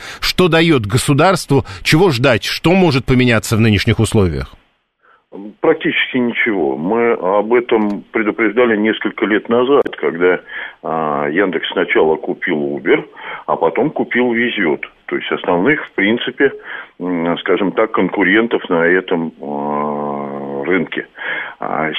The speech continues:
Speaker 2: сейчас это не просто доминирующее, да, а монопольное положение. Об этом мы говорим, что монополист Яндекс Такси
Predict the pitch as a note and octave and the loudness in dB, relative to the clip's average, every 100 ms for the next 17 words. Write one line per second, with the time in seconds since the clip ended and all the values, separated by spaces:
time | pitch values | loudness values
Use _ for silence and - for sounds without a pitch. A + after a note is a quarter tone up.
0 | - - C3 - A#2 A2+ G#2 G#2+ C#3+ E3 | -4 0 0 2 0 0 2 0 2 2
1 | - A#2 A2+ A2+ A2+ F#2 C#2+ C2 C2 - | 2 0 0 2 2 0 0 -2 -2 -4
2 | B1 F2 G#2+ F2 D#2+ F2+ G#2+ A#2 D#3+ D3+ | 0 2 4 2 2 2 0 0 2 4
3 | F#2+ D2+ D2 - D2+ D2+ D#2 G2+ B2 D#3 | 4 0 -2 -4 -2 0 0 2 2 2
4 | G2 D2 - - - - - F2+ C3 - | 0 -2 -12 -12 -10 -2 0 2 2 2
5 | A2+ G#2+ A2+ E2+ D#2 G#2 - - D#2 F2 | 2 2 4 6 4 2 -2 -4 -2 0
6 | F#2+ - A2+ G3 - - G#2 D3 C#3 - | 0 0 0 0 -2 0 2 2 2 -2
7 | - - - A2+ C3 | 2 2 0 -4 -6